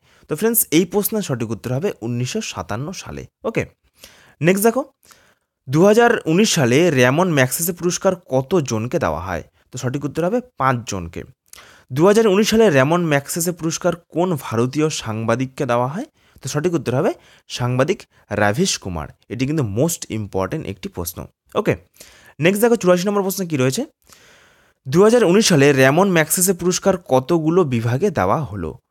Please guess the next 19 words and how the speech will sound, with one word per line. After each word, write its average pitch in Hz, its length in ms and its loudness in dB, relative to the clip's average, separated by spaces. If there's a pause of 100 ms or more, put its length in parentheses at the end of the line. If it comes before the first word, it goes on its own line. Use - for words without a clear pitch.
(180)
তো 139 80 -8
ফ্রেন্ডস, 240 380 -4 (300)
এই 190 160 4
প্রশ্নের 190 280 -2
সঠিক 120 260 -4
উত্তর 120 200 -6
হবে 220 180 -2 (360)
ছয়টি 131 460 -2
বিভাগে। 92 500 -6 (2250)
এরপরে 202 280 6
দেখো, 233 140 6
আমরা 240 180 6
আলোচনা 185 320 4
করব 147 340 4 (480)
পদ্ম 160 420 2
সম্মান 139 500 2
দু 117 100 -2
হাজার 117 320 0
উনিশ, 85 420 -8